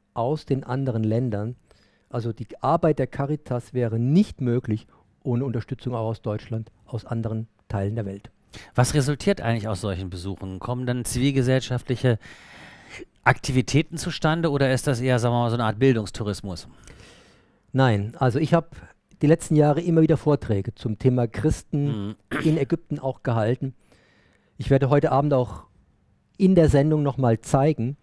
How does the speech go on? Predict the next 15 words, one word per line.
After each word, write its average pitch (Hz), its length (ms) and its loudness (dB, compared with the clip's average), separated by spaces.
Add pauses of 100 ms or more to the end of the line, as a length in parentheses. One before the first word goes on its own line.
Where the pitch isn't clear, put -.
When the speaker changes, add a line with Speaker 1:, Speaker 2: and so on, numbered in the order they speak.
(560)
Speaker 1:
dass - 260 2 (120)
also 107 720 -2 (460)
es - 220 -6
Möglichkeiten 127 680 0
gibt, - 260 -4
hier 156 180 0
über 143 120 -4
die 131 80 -2
Caritas 143 420 0
Salzburg. 123 540 -2
Die - 60 -10
Caritas 135 460 0
in 127 100 -4
Österreich 127 380 -2
ist - 200 -6